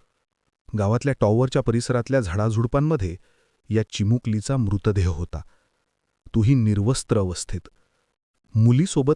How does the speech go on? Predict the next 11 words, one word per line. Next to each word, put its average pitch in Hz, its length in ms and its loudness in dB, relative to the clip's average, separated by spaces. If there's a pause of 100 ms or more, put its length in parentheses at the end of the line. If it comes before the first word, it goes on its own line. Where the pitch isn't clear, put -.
काहीतरी 123 360 -2
चुकीचं 131 520 -4
घडण्याचा 107 400 0
संशय 123 420 -4
गावकऱ्यांना 113 640 -2
आला, 82 180 -8 (720)
त्यामुळे 175 220 4
गावकरी 143 400 0
प्रचंड 160 440 0
आक्रमक 131 400 2
झाले. 85 220 -4